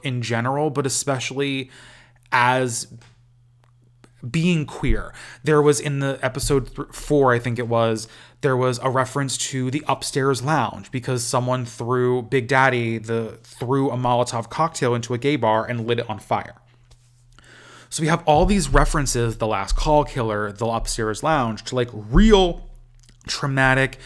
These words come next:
mass murder events against gay men. I'm really hoping they don't go the Pulse route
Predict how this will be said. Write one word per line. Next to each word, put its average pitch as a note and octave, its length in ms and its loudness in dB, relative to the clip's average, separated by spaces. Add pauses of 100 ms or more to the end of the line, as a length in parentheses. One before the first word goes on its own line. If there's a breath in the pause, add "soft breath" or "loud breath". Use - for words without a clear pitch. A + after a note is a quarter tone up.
(300 loud breath)
mass B2 560 -2
murder B2 460 2
events A2+ 580 -2
against A#2 640 -4
gay A2 600 -4
men. A#2 360 -2
I'm A2+ 180 -4
really B2 200 0
hoping A#2 300 -4
they A2+ 100 -2
don't A2 220 -4
go A2+ 100 -6
the G#2+ 80 -6
Pulse - 420 -6
route G#2+ 300 -6